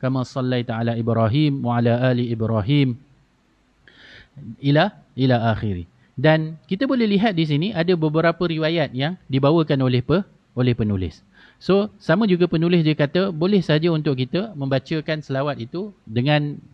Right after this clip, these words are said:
pelbagai versi yang, versi yang ada yang diriwayatkan oleh, uh, para sahabah. Antaranya adalah, "Allahumma salli ala Muhammad wa ala ali Muhammad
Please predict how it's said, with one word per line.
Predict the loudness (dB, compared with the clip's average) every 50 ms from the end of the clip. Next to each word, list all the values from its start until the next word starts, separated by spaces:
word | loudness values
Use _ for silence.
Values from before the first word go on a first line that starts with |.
| -20 _ _
pelbagai | -2 2 2 2 2 2 0 0 0 -4 -8 -16 _ _ _ _ _ _ _ -2
versi | 0 0 0 0 -2 -4 -2 0
yang, | 0 0 -2 -4 -8 -14 _ _ _
versi | -4 -4 -4 -4 0 0 2 2
yang | 2 2
ada | 2 2 0 0 0 2
yang | 0 0 2
diriwayatkan | 2 2 2 2 2 2 0 -2 -4 -4
oleh, | -2 -2 -2 -2 -4 -8 -20 -20 -20 -20 -20 -20 -20 _ -4
uh, | -2 0 0 2 2 0 0 0
para | -2 -2 -2 -2
sahabah. | -4 -6 -4 -2 -2 -2 -2 -4 -8 -10 -16 _ _
Antaranya | _ 0 2 4 4 4 4 4 4 2 0
adalah, | 2 0 2 4 2 2 0 -2 _ _ _ _ _
"Allahumma | -8 -6 -2 0 2 2 2 2 0 0
salli | 0 0 0 2 2
ala | 2 2 2 2
Muhammad | 0 0 0 -2 -2 -2 0 0 0 0 0 -2 -6 _ _ _ _ _
wa | -2 -2 0
ala | 0 2 2 2 2 2 2
ali | 2 2 2 0
Muhammad | -2 -4 -4 -2 -2 0 2 2 2 2 0